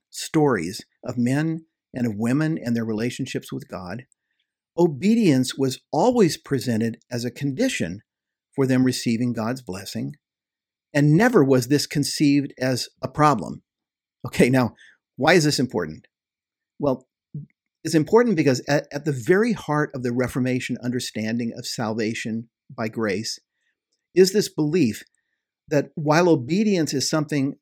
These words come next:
that is naturally going to follow in the life of the Christian, and of course is important, it should never, ever be conceived of as an actual condition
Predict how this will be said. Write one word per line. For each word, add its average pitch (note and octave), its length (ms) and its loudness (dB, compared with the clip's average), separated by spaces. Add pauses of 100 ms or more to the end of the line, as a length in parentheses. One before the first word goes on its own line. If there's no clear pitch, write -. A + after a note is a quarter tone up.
that C#3+ 140 -2
is C3 120 0
naturally E3+ 480 2
going D#3 160 0
to B2+ 80 -4
follow B2 300 0
in A#2+ 80 -2
the A#2 80 -4
life A2+ 260 -4
of A#2 80 -8
the A#2 60 -10
Christian, A2+ 560 -6
and B2 100 -6
of - 80 -10
course E3+ 300 -4
is C3+ 120 -4
important, G#2 580 -8 (920)
it F3 120 0
should D#3 200 4
never, F#3+ 640 2
ever F3 240 0
be A#2+ 200 -2
conceived A#2+ 600 -2
of A2+ 240 -4 (100)
as A#2+ 200 -4
an A#2+ 100 0
actual B2+ 320 -2
condition G#2+ 920 -4